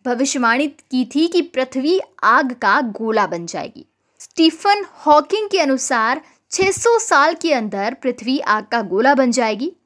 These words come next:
क्योंकि अत्यधिक जनसंख्या होने की वजह से धरती पर ऊर्जा की खपत बहुत ज्यादा हो जाएगी। इससे धरती का तापमान असीमित रूप से बढ़ेगा और धरती गर्म होकर लाल हो जाएगी।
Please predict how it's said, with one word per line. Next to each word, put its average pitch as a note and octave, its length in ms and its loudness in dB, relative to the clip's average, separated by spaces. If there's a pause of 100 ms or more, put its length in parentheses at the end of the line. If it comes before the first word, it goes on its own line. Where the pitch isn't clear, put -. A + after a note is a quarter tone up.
क्योंकि B3 320 0
अत्यधिक A#3+ 540 0
जनसंख्या A#3+ 600 0
होने C#4 440 0
की F#4 140 2
वजह A#3 280 0
से B3 280 -4
धरती A3+ 380 -4
पर D#4+ 260 0
ऊर्जा B3+ 320 0
की D#4 140 -6
खपत C#4 300 -2
बहुत C#4+ 320 0
ज्यादा - 240 0
हो G3 120 -8
जाएगी। - 380 -14 (240)
इससे D#4+ 200 2
धरती E4+ 320 2
का A4 100 0
तापमान D4+ 520 2
असीमित A#3+ 460 -2
रूप A3+ 160 -10
से - 160 -6
बढ़ेगा G#3 520 0 (300)
और D#4 120 4
धरती C4 420 0
गर्म C#4+ 340 2
होकर A#3 320 0
लाल C#4+ 300 4
हो G3 120 -6
जाएगी। - 400 -10